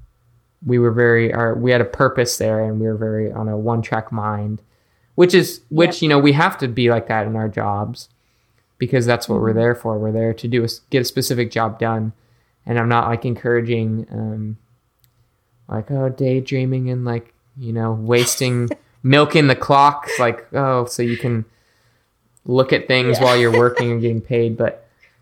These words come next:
Speaker 1: I just think that, I don't know if it even has any, like, professional, well, I, it does for biologists, but, like, it's not gonna, if,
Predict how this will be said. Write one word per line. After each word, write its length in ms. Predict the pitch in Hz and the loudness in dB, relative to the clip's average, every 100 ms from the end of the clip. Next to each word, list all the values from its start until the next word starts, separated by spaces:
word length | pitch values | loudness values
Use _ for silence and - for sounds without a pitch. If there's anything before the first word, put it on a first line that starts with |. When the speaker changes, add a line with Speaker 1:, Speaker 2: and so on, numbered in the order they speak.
| _ - | _ -2
Speaker 1:
I 60 | |
just 260 | 135 147 - | 0 0 0
think 260 | 170 170 175 | 0 0 0
that, 480 | 139 139 127 - _ _ _ _ _ _ _ _ - - | 2 4 2 -2 _ _ _ _ _ _ _ _ -14 -2
I 120 | 170 | 0
don't 140 | 208 | 2
know 80 | 208 | 2
if 100 | 202 | 2
it 140 | 190 160 | 0 2
even 200 | 160 156 | 2 2
has 240 | 151 143 | 2 2
any, 160 | 139 131 | 2 2
like, 200 | 113 - | -2 -6
professional, 920 | 123 - 120 - 139 123 117 117 - | -8 -2 -2 -2 -2 0 2 0 0
well, 160 | 135 143 | 4 6
I, 180 | 135 127 | 4 2
it 120 | 135 | 0
does 280 | 147 123 - | 2 2 0
for 220 | - 113 | -2 -2
biologists, 640 | 107 104 113 117 110 113 - | -2 0 2 0 -2 -6 -4
but, 140 | 92 | -2
like, 220 | 107 - _ _ - | -2 -6 _ _ -4
it's 160 | 147 | 0
not 140 | 175 165 | 2 2
gonna, 140 | 160 | 0
if, 300 | 135 135 - | 0 -2 -6